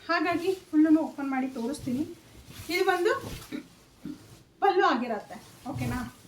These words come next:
So, ನಾನು ವೇರ್ ಮಾಡಿದ್ರೆ ಯಾವ ರೀತಿ ಕಾಣಿಸುತ್ತೆ ಏನು ಅಂತ ಹೇಳಿ ತೋರಿಸ್ತೀನಿ. <laughs>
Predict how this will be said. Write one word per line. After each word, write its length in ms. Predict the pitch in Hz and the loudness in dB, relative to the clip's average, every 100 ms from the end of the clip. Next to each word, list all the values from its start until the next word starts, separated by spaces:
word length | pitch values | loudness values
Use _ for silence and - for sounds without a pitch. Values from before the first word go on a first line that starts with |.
| - - | -12 -6
So, 420 | 254 247 240 247 | -4 -4 -6 -6
ನಾನು 180 | 254 240 | -6 -6
ವೇರ್ 200 | 262 285 | -4 4
ಮಾಡಿದ್ರೆ 440 | 302 - 302 302 | 4 4 2 0
ಯಾವ 200 | 285 254 | 0 0
ರೀತಿ 240 | 285 302 302 | 0 0 -2
ಕಾಣಿಸುತ್ತೆ 560 | 269 269 320 - 269 | 0 0 0 -2 -4
ಏನು 200 | 247 269 | -2 -2
ಅಂತ 160 | 269 302 | -2 -4
ಹೇಳಿ 280 | 254 254 262 | -4 -4 -6
ತೋರಿಸ್ತೀನಿ. 680 | 233 226 262 - 226 254 311 | -6 -6 -8 -8 -6 -6 -8
<laughs> 1200 | - - - - - 269 - 320 339 - - | -14 -18 -18 -20 -20 -18 -10 -6 -6 4 4